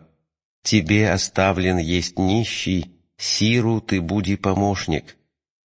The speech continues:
приемлют в свой дом бедных, безродных и малолетних сирот и воспитывают их как собственных детей,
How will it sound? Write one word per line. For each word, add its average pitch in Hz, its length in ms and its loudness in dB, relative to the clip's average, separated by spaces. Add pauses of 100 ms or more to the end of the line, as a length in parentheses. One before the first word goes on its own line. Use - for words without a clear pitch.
(300)
приемлют 135 680 0
в - 80 -10
свой 110 260 2
дом 101 520 0
бедных, 85 840 0
безродных 87 840 0 (160)
и 95 240 2
малолетних 87 680 0
сирот 82 540 -2 (540)
и 107 120 2
воспитывают 104 920 0
их 98 160 -2
как 90 200 -2
собственных 90 800 -2
детей, 76 580 -4